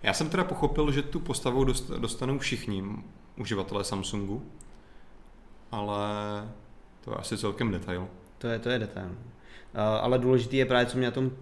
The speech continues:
Speaker 2: pobavilo, že tam bude ten výběr.
Speaker 1: Jo, to, to je určitě zajímavý, no.
Speaker 2: Jo. No, mě-, mělo by, mělo by to tak být, no, že buď to prostě sluchátka, anebo tak je to
Speaker 1: Hmm.
Speaker 2: patnáct tisíc V-Bucks.
Speaker 1: Patnáct tisíc.
Speaker 2: Patnáct tisíc.
Speaker 1: Hmm.
Speaker 2: No.
Speaker 1: A jinak ty sluchátka mají ho-, hodnotu kolik, sto dolarů?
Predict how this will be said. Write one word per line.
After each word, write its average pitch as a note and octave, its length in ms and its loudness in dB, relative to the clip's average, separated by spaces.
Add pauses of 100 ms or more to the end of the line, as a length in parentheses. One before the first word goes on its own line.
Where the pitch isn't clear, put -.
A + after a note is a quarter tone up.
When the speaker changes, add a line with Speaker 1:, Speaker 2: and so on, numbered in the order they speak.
(120)
Speaker 2:
pobavilo, A#2 440 4
že A#2 120 2
tam A#2+ 420 2
bude A2+ 180 4
ten B2 180 2
výběr. G2+ 360 0 (1000)
Speaker 1:
Jo, B2+ 140 6
to, D#3+ 280 2
to D#3 120 -4
je A2 100 -2
určitě C3 240 -2
zajímavý, B2+ 340 2
no. F#2 160 2 (480)
Speaker 2:
Jo. G#2+ 240 2 (320)
No, A2 200 2
mě-, A#2 180 4
mělo C3+ 240 6
by, D#3+ 100 2
mělo D3 280 6
by D3 100 2
to D3 100 -4
tak C#3+ 160 4
být, A2+ 300 -2
no, G2 100 0
že G#2+ 100 0
buď A2+ 160 0
to C3 100 2
prostě A#2+ 240 0
sluchátka, A2 560 0
anebo A2+ 380 2
tak B2+ 160 2
je B2+ 60 6
to D3+ 60 10
Speaker 1:
Hmm. A#2+ 80 6
Speaker 2:
patnáct A#2+ 380 6
tisíc G#2 360 -4
V-Bucks. G#2 140 -4 (100)
Speaker 1:
Patnáct A2 260 -4
tisíc. - 100 -8
Speaker 2:
Patnáct G#2 340 -4
tisíc. G#2+ 400 -10
Speaker 1:
Hmm. G2+ 180 0 (720)
Speaker 2:
No. F#2+ 180 -6 (1400)
Speaker 1:
A G#2+ 180 0
jinak A2 180 0
ty B2 100 -6
sluchátka A#2 480 -2
mají A2+ 240 2
ho-, A2+ 140 -2
hodnotu A2 340 -2
kolik, G#2 220 -2
sto - 160 -6
dolarů? C3 340 -2